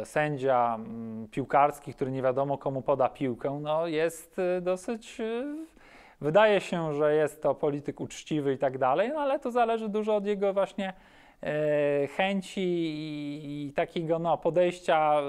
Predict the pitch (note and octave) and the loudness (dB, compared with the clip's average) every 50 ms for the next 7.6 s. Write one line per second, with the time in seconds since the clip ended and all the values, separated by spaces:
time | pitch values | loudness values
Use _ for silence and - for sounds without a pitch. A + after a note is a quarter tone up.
0 | C#3+ C#3+ C#3+ C#3+ C#3 C3 C3 C3 C3+ C#3+ C#3+ C#3+ D3 D3 C#3 C3+ E3+ E3+ E3 - | -2 -4 -4 -6 -6 -8 -10 -12 -14 -16 -16 -16 -14 -14 -4 0 2 2 2 2
1 | F3+ E3 D3+ - - D#3 B2 G#2+ G#2 A2+ B2+ C#3 - - - - - - - - | -2 -6 -6 -2 2 2 2 2 0 -6 -10 -12 -14 -16 -18 -20 -20 -10 -6 -2
2 | A3+ A3 A3+ G3+ G3+ G#3 - - G3+ E3+ D3 D#3 E3+ E3+ C#3 E3+ G3 G3+ G3+ G3 | 2 4 4 6 6 4 2 2 -2 -4 -4 -8 -10 -4 2 4 4 4 4 2
3 | F3+ E3 D#3 D#3+ E3+ E3 D3+ C#3 C#3 C#3+ D3+ D#3+ D#3 - - - D#3+ D3+ D3 C#3 | 0 0 -2 -4 -2 -2 0 2 4 4 2 2 -2 -8 -6 -6 -4 -4 -4 -2
4 | D3+ C#3+ C#3 C3+ B2+ B2+ B2 B2+ B2+ B2 B2 C#3+ D3+ - - D3+ C3 - - C#3+ | -2 -2 -2 -2 -4 -6 -4 -4 -6 -4 -4 -4 -6 -4 -4 -6 -6 -4 -4 -4
5 | C3 - C3+ - D3+ C#3 - C#3+ - - - - C#3 C#3 C3 A2 G#2 G#2 A#2+ D3+ | -4 -4 -8 -8 -8 -10 -8 -10 -12 -10 -6 -6 -4 -4 -4 -4 -4 -4 -4 -4
6 | - - - - - - - _ _ - - A2+ G#2+ G#2+ B2 B2 - - C#3+ C#3 | -6 -8 -18 -20 -20 -20 -20 _ _ -10 -8 -8 -6 -6 -6 -6 -4 -4 -4 -2
7 | C#3+ C#3 C3+ C#3 C3+ B2+ C3+ B2+ B2 A#2+ A2+ | 0 0 0 0 0 2 2 2 2 2 0